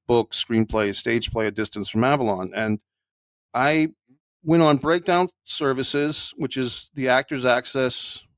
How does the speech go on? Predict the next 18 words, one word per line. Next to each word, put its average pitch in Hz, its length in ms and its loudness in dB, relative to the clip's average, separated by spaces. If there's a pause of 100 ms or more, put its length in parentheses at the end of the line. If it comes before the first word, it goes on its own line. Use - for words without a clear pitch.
(120)
way 127 340 2
to 123 140 -12
get 123 240 -2 (320)
actors. 131 640 0 (560)
I 131 60 -4
went 135 180 0
through 135 100 -4
the 123 80 -2
whole 160 180 0
process. 139 840 0 (1080)
I 151 60 -10
had 196 200 2
about 180 180 4
a 156 80 2
hundred 214 320 4
and 170 160 6
fifty 165 720 -6
actresses 127 880 -2